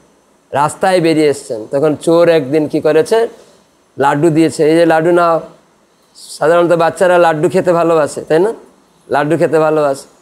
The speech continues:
তা নিমাই ঠিক সাধারণ শিশুর মতো সে লাড্ডুটা নিয়েছে, খেতে শুরু করেছে, আর এ কাঁধে উঠিয়ে নিয়ে চলে যাচ্ছে।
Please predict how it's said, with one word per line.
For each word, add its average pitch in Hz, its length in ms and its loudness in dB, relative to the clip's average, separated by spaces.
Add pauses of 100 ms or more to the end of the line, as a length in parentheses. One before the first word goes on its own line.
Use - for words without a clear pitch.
(600)
তা 165 100 2
নিমাই 185 380 2
ঠিক 208 200 -2 (320)
সাধারণ 190 420 2
শিশুর 202 420 0
মতো 202 460 2 (640)
সে 175 180 0
লাড্ডুটা 165 420 2
নিয়েছে, 185 560 0
খেতে 180 280 0
শুরু 185 220 2
করেছে, 175 200 2
আর 165 120 2
এ 175 100 4
কাঁধে 165 340 0
উঠিয়ে 214 400 2 (640)
নিয়ে 160 240 0
চলে 170 220 2
যাচ্ছে। 151 420 0